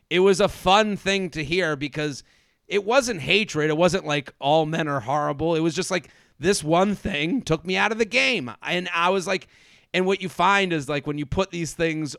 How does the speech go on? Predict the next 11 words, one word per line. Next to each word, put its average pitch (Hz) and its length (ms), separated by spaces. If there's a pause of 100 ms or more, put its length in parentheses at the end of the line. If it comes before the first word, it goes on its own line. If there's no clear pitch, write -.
online, 139 1080 (500)
you 147 160
find 147 400
this, 139 160
like, 131 340 (240)
very 160 420
incel-y 156 720
bro 143 640 (160)
audience 151 580
being 139 240
like, 135 180